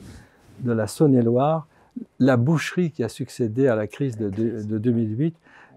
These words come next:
et de nombreuses entreprises tombées en faillite, alors que quelquefois, il suffisait de pas grand-chose pour trouver l'accord entre les créanciers, les syndicats, les, les donneurs d'ordre, et cetera. Il fallait un projet.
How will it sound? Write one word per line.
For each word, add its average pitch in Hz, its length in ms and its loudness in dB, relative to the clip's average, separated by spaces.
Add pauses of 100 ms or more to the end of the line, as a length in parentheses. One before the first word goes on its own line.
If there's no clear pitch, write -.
(240)
et 131 140 4
de 123 180 0
nombreuses 160 600 6
entreprises 123 880 -4
tombées 127 260 0
en 110 120 -2
faillite, 123 360 -2
alors 143 280 4
que 151 100 2
quelquefois, 165 520 -4
il 156 80 -2
suffisait 131 500 -6 (180)
de 120 120 0
pas 160 180 2
grand-chose 143 520 0 (380)
pour 127 160 -2
trouver 131 300 4
l'accord 131 440 4
entre 131 180 -2
les 120 140 0
créanciers, 127 540 0
les 131 100 -2
syndicats, 127 640 -4
les, 117 540 -4 (300)
les 110 80 2
donneurs 120 360 4
d'ordre, 135 300 2
et 110 80 -4
cetera. - 260 -4 (260)
Il 143 120 4
fallait 156 460 4 (200)
un 123 80 2
projet. 113 460 -2